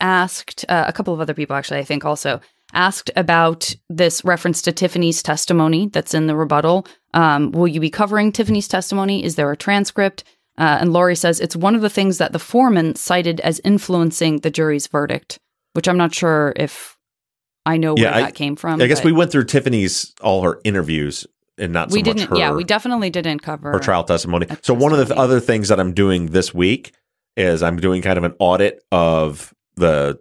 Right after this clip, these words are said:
Speaker 2: testimonies that we have not, that we didn't cover specifically on the show. And I'll be posting all of those testimonies so we have the complete trial record up. Th-, so those will all be going up, um, this week.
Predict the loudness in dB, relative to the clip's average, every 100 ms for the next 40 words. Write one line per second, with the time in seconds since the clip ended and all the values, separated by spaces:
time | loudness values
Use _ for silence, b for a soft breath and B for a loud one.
0 | _ -4 -2 0 2 0 0 -2 -6 -10
1 | -16 -2 0 0 -4 -8 -4 -4 -4 -2
2 | 0 -2 -6 _ -20 -6 -2 2 0 -2
3 | -2 0 2 0 -2 -2 0 0 0 0
4 | 2 0 -2 0 2 4 2 0 B B
5 | _ _ -2 -2 -2 -2 -2 0 -2 -2
6 | -2 -2 -2 -2 -2 0 0 0 0 0
7 | -2 -2 -2 -2 -2 -2 -2 -2 -2 -2
8 | -2 -6 -2 -4 -2 -2 0 0 -2 -2
9 | -6 -6 -6 -4 -4 -6 b b _ -6
10 | -2 0 0 2 2 2 0 -2 -2 -2
11 | -2 -4 -6 -20 _ -4 -4 -6 -10 -18
12 | _ _ _ _ _ _ _ _ _ _
13 | -4 -2 2 0 0 -14